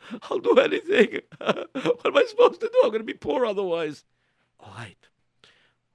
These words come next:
You take the suit, and you take out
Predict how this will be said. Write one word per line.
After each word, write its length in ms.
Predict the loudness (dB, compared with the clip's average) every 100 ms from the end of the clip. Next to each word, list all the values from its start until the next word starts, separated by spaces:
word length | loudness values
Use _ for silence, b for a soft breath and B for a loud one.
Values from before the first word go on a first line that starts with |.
| _ _ _
You 80 | -20
take 280 | -10 -8 -8
the 80 | -10
suit, 440 | -6 -6 -6 -14 _ _ _ _ _ _ _ -8
and 160 | -6 -4
you 100 | -4
take 400 | -2 -2 -2 -2
out 240 | -2 -2